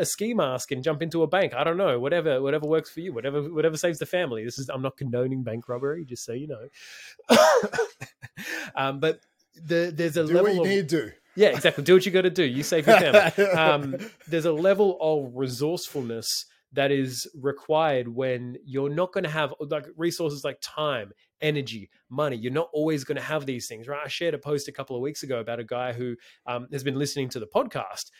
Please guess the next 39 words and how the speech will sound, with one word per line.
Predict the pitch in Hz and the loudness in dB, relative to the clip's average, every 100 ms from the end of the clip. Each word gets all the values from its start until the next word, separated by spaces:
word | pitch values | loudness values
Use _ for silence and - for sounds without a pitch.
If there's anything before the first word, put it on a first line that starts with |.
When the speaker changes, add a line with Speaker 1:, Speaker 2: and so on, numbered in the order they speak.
| _ | _
Speaker 1:
and | 139 127 123 127 143 | -8 -6 -8 -14 -14
just | - 202 - | -6 -6 -4
through | 190 185 | -4 -4
taking | - 185 - 160 | 0 -2 0 -6
action | 151 - 156 | -8 -6 -4
on | 143 | 0
what | 156 | -2
he's | 143 | -2
learned | 151 147 | -2 -2
on | 131 | -4
the | |
podcast | 127 151 147 127 127 135 | -4 -6 -4 -6 -6 -8
has | 117 - _ | -12 -14 _
lost, | 135 139 127 | -4 -2 -2
I | 147 | -4
think | |
it | 160 | -4
was, | 143 | -4
like, | 135 | -4
over | 131 139 | -4 -2
eighteen | 147 143 135 123 | -4 -4 -8 -8
kilos | - 131 120 113 | -6 -4 -2 -4
at | 127 | -4
that | 123 - | -6 -6
point | 131 117 | -10 -10
in | 110 | -10
time. | 131 107 92 - - _ _ _ | -10 -10 -12 -20 -20 _ _ _
He | 175 | -8
didn't | 151 180 | -2 2
have | 165 147 | 2 2
the | |
money | 147 151 143 | 2 4 2
to | 131 | 0
sign | 151 139 | -2 -4
up | 123 | -4
for | 131 | -4
one-on-one | 135 131 123 | -2 -2 -4
coaching. | 120 160 160 | 0 -2 -2
I | 98 | -12